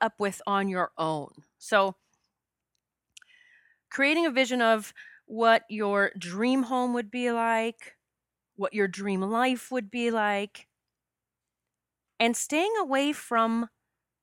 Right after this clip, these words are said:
how this all happens, the money part of it. Okay, that's where people get hung up on things.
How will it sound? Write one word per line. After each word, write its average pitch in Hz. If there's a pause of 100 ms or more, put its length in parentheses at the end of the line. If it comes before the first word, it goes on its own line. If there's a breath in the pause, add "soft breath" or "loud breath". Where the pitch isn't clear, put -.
(800)
how 233 (220)
this 170
all 165
happens, 143
the 180
money 214
part 165
of 143
it. - (460)
Okay, 180
that's 196
where 254
people 240
get 208 (140)
hung 220
up 175 (320)
on 151
things. -